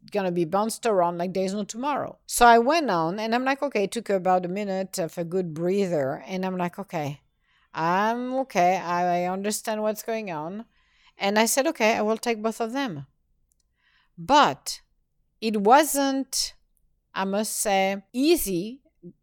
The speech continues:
to work with them because those are rescue dogs, and people assume that,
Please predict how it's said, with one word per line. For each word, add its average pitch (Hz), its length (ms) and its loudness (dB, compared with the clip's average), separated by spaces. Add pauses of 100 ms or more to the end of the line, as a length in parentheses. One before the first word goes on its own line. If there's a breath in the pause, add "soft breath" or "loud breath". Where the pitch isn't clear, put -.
(240)
to 214 240 0
work 214 420 4
with 180 200 -4
them 131 280 -6
because 185 600 -2 (100)
those 262 460 2
are 202 640 2
rescue 220 500 -2
dogs, - 540 -8 (260)
and 208 560 -2 (420 soft breath)
people 247 320 2
assume 220 720 -2 (680)
that, 196 640 2